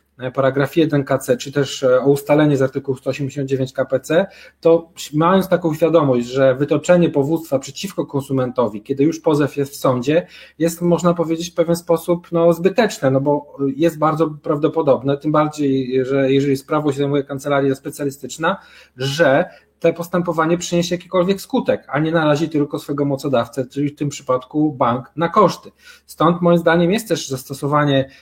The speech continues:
takie prewencyjne od tego, żeby bank nie pozywał. Oczywiście to nie zakazuje możliwości pozwania, ale tutaj z tych, em, okoliczności, które znam, z frankowiczów, e, społeczności życia bez kredytu, w zasadzie tylko jeden, który nie płacił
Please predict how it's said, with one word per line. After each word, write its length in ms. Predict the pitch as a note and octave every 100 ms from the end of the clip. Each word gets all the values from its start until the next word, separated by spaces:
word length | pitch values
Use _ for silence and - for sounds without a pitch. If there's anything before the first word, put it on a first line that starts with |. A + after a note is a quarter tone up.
| _
takie 240 | C#3+ -
prewencyjne 840 | D#3 D#3+ E3 D#3+ G#3 G#3+ F3 B2+ -
od 200 | C3+ -
tego, 220 | C3+ C#3
żeby 200 | C3+ D3
bank 260 | D3 D3 D#3
nie 160 | F#3+
pozywał. 600 | G3 D3 C3 A#2 C3 D#3
Oczywiście 540 | C#3+ D#3 D3 - D3+ D3+ _ _ -
to 100 | E3
nie 120 | E3
zakazuje 600 | E3 - D#3 F3 C#4 F3+
możliwości 580 | C#3 B2 C#3+ C#4+ C#4+ C#3
pozwania, 580 | C3 A#2 A#2 A#2 D3 - - _
ale 260 | - D#3 G3+
tutaj 340 | G3+ F3 F#3
z 120 | F#3 -
tych, 220 | F3 -
em, 280 | D3 D3+ D3+
okoliczności, 580 | C#3+ D#3 F3 E3 -
które 260 | - D#3 D3
znam, 340 | B2+ C3+ C#3
z 40 | C#3+
frankowiczów, 800 | D3+ C#3+ D3 D3 - D3 C#3 D3
e, 100 | C3+
społeczności 560 | - C#3+ - D3+ -
życia 260 | C#3 C#3+ C#3+
bez 180 | C#3+ -
kredytu, 520 | D#3 C3 A2+ D3+ F3 - - -
w 100 | A#2
zasadzie 520 | C#3+ - E3 D#3+ E3+
tylko 280 | E3+ F3 F#3+
jeden, 500 | A#3+ F3 C3 C#3 D#3 _ C3+ B2
który 240 | - C3+
nie 140 | D3
płacił 720 | D#3+ D3+ B2+ - C3+ D#3 F3